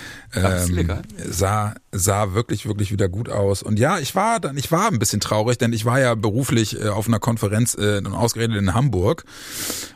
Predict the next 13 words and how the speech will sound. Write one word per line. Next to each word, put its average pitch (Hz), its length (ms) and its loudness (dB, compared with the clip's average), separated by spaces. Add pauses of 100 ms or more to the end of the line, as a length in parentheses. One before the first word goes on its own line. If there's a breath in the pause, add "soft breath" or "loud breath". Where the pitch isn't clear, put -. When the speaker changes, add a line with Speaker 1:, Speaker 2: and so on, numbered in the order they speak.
(120)
Speaker 2:
ähm, 101 800 2 (180)
<laughs> - 180 -20
und 104 560 2
hab 117 260 0
mich 113 320 2
da, 117 560 0 (120)
sagen 151 400 0
wir 147 100 4
so, 143 460 4
ein 165 560 2
wenig 202 520 0
früher 180 680 2
weggeschlichen, 117 800 2